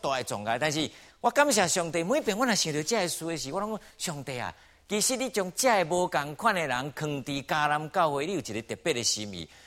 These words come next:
这个 diversity，这个多样性，真做这个教会的祝福。”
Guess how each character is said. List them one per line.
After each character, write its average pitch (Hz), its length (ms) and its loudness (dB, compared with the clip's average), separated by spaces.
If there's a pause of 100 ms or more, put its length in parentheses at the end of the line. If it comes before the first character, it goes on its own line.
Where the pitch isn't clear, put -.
(100)
这 247 180 4
个 - 80 2
diversity， 160 800 4
这 208 120 -2
个 196 100 4
多 147 240 2
样 120 180 -4
性， 107 280 -6
真 131 220 -4
做 160 140 -4
这 151 120 -6
个 131 80 -4
教 117 320 0
会 95 180 -8
的 - 0 -
祝 110 140 -8
福。” 85 180 -8